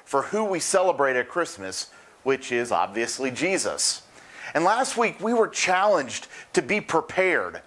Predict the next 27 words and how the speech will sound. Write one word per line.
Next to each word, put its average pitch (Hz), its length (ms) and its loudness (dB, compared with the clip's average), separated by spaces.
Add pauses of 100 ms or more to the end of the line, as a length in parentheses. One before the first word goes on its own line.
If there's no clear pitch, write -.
(140)
for - 160 -2
when 139 240 0
Jesus 135 500 -2
arrives, 117 440 2
just 170 180 -2
like 180 220 2
John 160 260 4
the 131 60 -4
Baptist 143 560 0 (300)
was 127 120 0
preparing 156 600 0
himself 180 640 2 (280)
and 107 100 -4
preparing 139 480 0
many 131 240 0
others 117 340 2
for 110 160 -10
Jesus' 98 520 -10
arrival. 104 480 2 (800)
But - 120 0
today, 180 680 2
I 139 120 0
want 240 220 2
to - 20 2
start 190 340 0
by 143 140 4
asking 143 800 -4